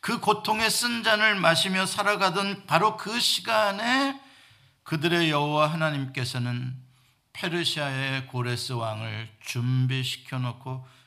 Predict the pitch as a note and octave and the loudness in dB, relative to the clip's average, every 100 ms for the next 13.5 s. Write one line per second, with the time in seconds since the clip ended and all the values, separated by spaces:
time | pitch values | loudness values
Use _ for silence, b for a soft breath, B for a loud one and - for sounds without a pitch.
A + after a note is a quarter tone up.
0 | B - F2+ - G2 - _ - G#2+ A2+ | B -14 -10 -8 -10 -14 _ -12 -10 -10
1 | A2+ - - - _ _ _ _ _ _ | -12 -16 -18 -20 _ _ _ _ _ _
2 | - - B B B C3+ G3+ A#3+ - - | -16 -16 B B B -8 -6 -6 -4 -2
3 | A#3+ C4+ B3 A#3+ B3 B3 E3+ E3 F#3 F#3 | 0 0 0 -2 -2 -2 -4 -2 -2 -4
4 | - _ _ - - E3 D#3+ D#3+ D#3+ F3 | -20 _ _ -16 -6 -4 -4 -4 -4 -4
5 | - - - A#3+ G#3 F#3+ A3 - C3+ C3+ | -6 -6 -8 -10 -10 -10 -12 -12 -8 -8
6 | C3+ B2+ B2+ C#3+ D#3 - _ _ b b | -8 -10 -12 -16 -18 -20 _ _ b b
7 | b b b - G3+ A#3+ A#3+ B3+ A#3 F3+ | b b b -4 -4 -2 -2 0 0 2
8 | G3 G#3 - F3+ F#3+ G#3+ G#3 G#3 G#3 G3 | 2 0 0 2 2 2 0 -2 -2 -4
9 | F#3+ F3+ F3+ F3 D3+ D#3+ D#3 D3+ D3 D3 | -4 0 0 0 0 0 0 -2 -4 -4
10 | C#3+ C#3+ C3+ C3+ C3 B2+ B B B B | -2 -2 -4 -4 -4 -6 B B B B
11 | - F#3 F#3 A3+ A3+ A3+ A3 A3+ G3 C#4 | -4 -4 -2 -4 -4 -6 -4 -4 -2 -4
12 | C#4 D4+ C4 C4 A3 A#3 A#3 C4 B3+ - | -4 -2 0 -2 -2 -4 -2 -4 -4 -6
13 | - C4 C#4 C#4 | -2 -2 -2 -6